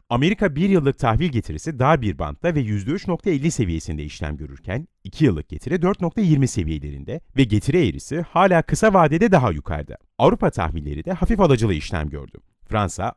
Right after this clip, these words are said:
Almanya ve İtalya on yıllık tahvil getirileri ortalama üç baz puan geri çekilerek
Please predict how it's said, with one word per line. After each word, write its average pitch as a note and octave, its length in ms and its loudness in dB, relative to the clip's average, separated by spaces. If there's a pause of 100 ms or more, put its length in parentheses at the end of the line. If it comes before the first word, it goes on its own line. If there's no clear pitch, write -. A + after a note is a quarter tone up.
Almanya C3 460 2
ve B2+ 80 0
İtalya C#3+ 400 0
on D3+ 200 -2
yıllık A2 260 0
tahvil A2 320 0
getirileri F#2+ 560 -6 (120)
ortalama D3 480 0
üç - 200 -10
baz C#3 180 0
puan A#2+ 240 -2
geri C3+ 160 0
çekilerek - 520 -8